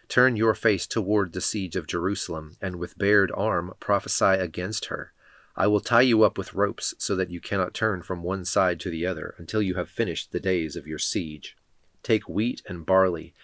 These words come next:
beans and lentils, millet and spelt. Put them in a storage jar and use them to make bread for yourself.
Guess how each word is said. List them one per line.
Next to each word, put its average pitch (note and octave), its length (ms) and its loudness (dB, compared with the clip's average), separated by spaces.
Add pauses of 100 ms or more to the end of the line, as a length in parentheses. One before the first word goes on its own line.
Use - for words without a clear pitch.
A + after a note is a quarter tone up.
(160)
beans G#2+ 400 -2
and F2 160 -2
lentils, G2 500 -2
millet G2 360 -2
and G2+ 140 -8
spelt. - 440 -4 (420)
Put - 160 -2
them B2 180 0
in A2 120 -4
a G2+ 40 -2
storage A2+ 480 2
jar D#2+ 380 -4 (100)
and F#2+ 160 -6
use G2 240 -2
them F2 180 -4
to F#2 120 -4
make F#2 160 -2
bread G2 300 0
for - 100 -6
yourself. - 560 -6